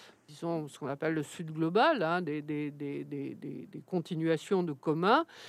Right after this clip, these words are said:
Et alors, particulièrement, bon, il y a des travaux, euh, il y a des, des, des enquêtes, euh, qui sont faites actuellement,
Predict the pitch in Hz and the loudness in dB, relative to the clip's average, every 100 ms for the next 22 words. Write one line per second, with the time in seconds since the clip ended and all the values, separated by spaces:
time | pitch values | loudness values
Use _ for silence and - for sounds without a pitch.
0 | - - 185 185 - 240 233 240 247 240 | -2 8 12 12 12 12 12 4 8 10
1 | 240 240 254 254 240 202 214 190 180 185 | 10 12 12 12 12 10 8 8 2 0
2 | - 214 233 247 240 220 185 175 175 175 | 4 6 6 6 6 6 4 2 0 -2
3 | 175 175 165 165 165 170 185 208 254 240 | 0 -2 0 -2 0 0 0 2 6 6
4 | 240 _ 185 180 165 165 160 160 156 160 | 4 _ -2 2 2 2 0 -2 -4 -6
5 | 175 - 180 220 214 202 170 - 185 180 | -8 -6 -4 2 2 2 -4 -4 -6 -2
6 | 185 196 196 | 0 0 0